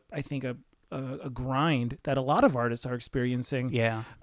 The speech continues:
Speaker 1: Uh, who go, you know, in the past, like, decade or so, maybe got their first graphic novel deal, and they put out the graphic novel and then realized maybe this wasn't their thing and have drifted away from the scene. And you see
Speaker 2: Mm.
Speaker 1: kind of the, the next <laughs> crop of young creators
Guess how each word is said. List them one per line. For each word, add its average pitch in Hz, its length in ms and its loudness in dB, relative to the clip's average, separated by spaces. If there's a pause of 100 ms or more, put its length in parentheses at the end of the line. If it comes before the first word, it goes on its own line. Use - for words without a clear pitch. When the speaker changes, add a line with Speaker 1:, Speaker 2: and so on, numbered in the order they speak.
Speaker 1:
Uh, 147 220 2
who - 200 -2
go, 175 380 2
you 214 80 -8
know, 151 240 -6
in 170 100 4
the 170 80 8
past, 160 380 4
like, 143 160 4
decade 156 320 4
or 131 80 4
so, 143 180 2
maybe 139 300 2
got 147 240 2
their 156 160 6
first - 560 2 (260)
graphic 160 340 4
novel 175 360 6
deal, 123 340 0
and 147 300 0
they 151 120 6
put 170 220 8
out 208 160 8
the 170 80 2
graphic 135 380 2
novel 127 480 2
and 151 180 4
then 160 220 6
realized 175 560 6
maybe 180 200 2
this 190 240 0
wasn't 190 300 0
their 190 160 2
thing 156 380 -2
and 135 280 -2 (260)
have 165 140 -2
drifted 160 320 2
away 160 220 2
from 143 220 -2
the 117 80 -4
scene. 123 240 -6
And 131 100 0
you 139 80 2
see 127 320 2
Speaker 2:
Mm. 123 320 0
Speaker 1:
kind 165 160 6
of 160 80 6
the, 160 80 6
the 147 220 -2
next 180 300 4
<laughs> - 40 -10
crop - 300 8
of 135 100 2
young 151 240 6
creators 139 640 4